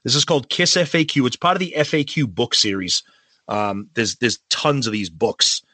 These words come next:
Uh, they have 'em on Black Sabbath, the Beatles, U two, Zeppelin, Neil Young, Pink Floyd. They got 'em on everybody. Uh, this is written by Dale Sherman. Unbelievable book. And this comes from a section of the book about, um, Kiss's important television appearances.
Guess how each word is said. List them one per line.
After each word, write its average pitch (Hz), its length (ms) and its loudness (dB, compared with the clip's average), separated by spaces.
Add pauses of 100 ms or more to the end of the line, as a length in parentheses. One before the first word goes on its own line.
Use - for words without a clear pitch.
(260)
Uh, 101 160 -6
they 104 100 -4
have 120 220 2
'em 120 100 2
on 110 240 4
Black 110 400 0
Sabbath, 98 480 -2
the 113 80 -6
Beatles, 104 540 0
U 123 180 -4
two, 123 320 0
Zeppelin, 107 680 0
Neil 123 240 2
Young, 117 360 0
Pink - 320 -4
Floyd. 120 400 0
They 117 60 2
got 120 100 0
'em 117 80 0
on 110 100 0
everybody. 98 400 -2 (460)
Uh, 110 220 2
this 127 200 2
is 131 60 0
written 151 180 -2
by 117 140 2
Dale 131 320 2
Sherman. 104 420 2 (160)
Unbelievable 143 800 4
book. 90 320 -2 (360)
And 117 80 -4
this 143 120 2
comes 160 220 0
from 147 140 0
a - 20 4
section 135 380 2
of - 20 -4
the 117 80 4
book 113 320 0
about, 107 380 2 (100)
um, 101 340 -2 (300)
Kiss's 147 340 0
important 120 520 -2
television 104 480 2
appearances. 90 600 -4